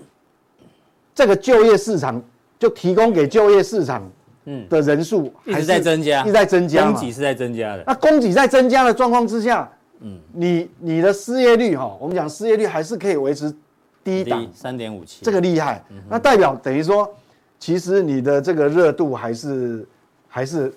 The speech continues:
Speaker 1: 还是蛮高的啦。所以我们看薪资，那你既然热，你一直都请不到劳工嘛，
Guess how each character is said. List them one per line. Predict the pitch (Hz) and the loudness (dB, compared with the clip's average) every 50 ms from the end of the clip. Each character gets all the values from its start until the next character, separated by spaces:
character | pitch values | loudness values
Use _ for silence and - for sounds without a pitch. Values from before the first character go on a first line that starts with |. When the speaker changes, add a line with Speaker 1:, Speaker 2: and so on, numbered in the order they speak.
| _ | _
Speaker 1:
还 | _ - - 147 | _ -12 -10 -10
是 | 143 160 190 | -6 -6 -4
蛮 | 156 143 135 147 | -4 -4 -4 -4
高 | - 151 139 139 | -2 -2 -2 0
的 | 127 120 101 | -2 -4 -8
啦。 | 90 85 - _ _ _ _ _ | -10 -14 -20 _ _ _ _ _
所 | _ - 233 | _ 2 2
以 | 240 | 4
我 | 214 156 | 4 2
们 | 147 160 160 | 0 -4 -4
看 | 170 202 202 180 | -4 -4 -4 -4
薪 | - 190 190 180 180 | -2 -2 -4 -4 -4
资， | 165 170 170 170 170 | -4 -4 -6 -4 -4
那 | 254 277 262 | -4 -2 -2
你 | 208 170 | -2 -2
既 | 165 196 247 | -4 -2 -2
然 | 226 185 180 196 202 | 0 0 0 -2 -4
热， | 190 202 214 226 254 240 - - | -8 -6 0 0 0 0 0 -4
你 | - 165 160 165 190 - - - - _ _ - | -8 -6 -6 -6 -6 -8 -12 -20 -20 _ _ -12
一 | 240 233 | -10 -10
直 | 202 226 226 226 | -8 -8 -4 -2
都 | 220 233 226 226 | 0 0 0 0
请 | - - - 143 147 | -2 -4 -6 -6 -4
不 | 156 | -4
到 | 175 196 220 196 185 165 | 0 0 2 2 2 2
劳 | 151 147 160 170 | 2 2 2 2
工 | - 185 185 180 175 | 2 0 -2 -2 -2
嘛， | 160 135 104 95 | -4 -6 -8 -10